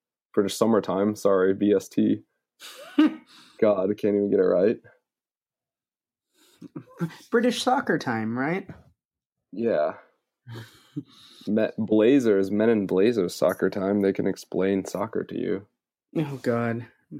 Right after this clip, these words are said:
Speaker 2: I, uh, I went to a baseball game with my roommate last night. He might be listening, and he told me that he really likes Men in Blazers. And I almost told him that, that, "I'm sorry, I have to leave." <laughs>
Speaker 1: Don't worry, my roommate listens to them as well, so.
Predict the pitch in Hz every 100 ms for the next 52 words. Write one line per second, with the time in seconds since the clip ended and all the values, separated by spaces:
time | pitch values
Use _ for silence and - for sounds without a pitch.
0 | - _ _ - - - - - 185 185
1 | 170 165 160 175 208 208 147 139 151 175
2 | 165 170 170 160 156 147 151 165 165 160
3 | 160 160 165 165 165 180 170 156 143 131
4 | 135 156 160 - 143 156 165 165 156 147
5 | 135 139 151 147 135 120 127 - 151 151
6 | 151 147 151 147 160 160 - _ _ -
7 | _ - 123 _ - 151 151 156 160 156
8 | 151 147 143 143 139 95 120 85 85 135
9 | 135 - 135 139 139 135 127 127 135 127
10 | 131 123 117 117 117 - 127 120 906 -
11 | 1077 1077 - _ _ _ _ - 104 95
12 | 82 85 85 90 92 73 82 - - -
13 | - - - - - - - - -